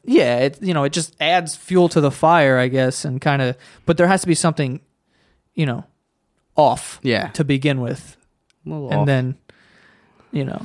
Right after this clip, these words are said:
Speaker 1: then you beat your mom with a fucking hammer, which is kinda crazy. He was also, like, laughing during the interview, which I, I, like, had nightmares about that fucking video.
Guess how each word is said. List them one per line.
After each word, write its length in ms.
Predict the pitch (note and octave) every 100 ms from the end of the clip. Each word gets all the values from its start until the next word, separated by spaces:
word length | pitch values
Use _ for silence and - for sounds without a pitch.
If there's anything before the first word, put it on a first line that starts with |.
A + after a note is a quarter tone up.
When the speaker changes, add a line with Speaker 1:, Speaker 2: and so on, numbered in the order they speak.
| G#3
Speaker 1:
then 180 | E3 D#3
you 100 | D3+
beat 160 | D3+
your 80 | D#3
mom 180 | C#3+ C3+
with 100 | C3
a 40 | B2
fucking 300 | C#3+ C3+ D3+
hammer, 420 | D3 C#3 C#3 F3
which 160 | G3 -
is 100 | F3+
kinda 260 | - D3+ -
crazy. 360 | - F3 -
He 80 | E3
was 120 | D#3
also, 220 | E3+ E3 D3+
like, 180 | C3+
laughing 440 | C#3+ C3+ - - D3+
during 180 | C#3+ C#3
the 80 |
interview, 300 | C#3+ C#3+ D3+
which 200 | D#3 D#3
I, 140 | D#3 E3+
I, 180 | - E3+
like, 160 | E3+
had 140 | D#3 C#3+
nightmares 420 | C#3 C#3+ - -
about 200 | F#3 -
that 120 | -
fucking 260 | - - -
video. 200 | -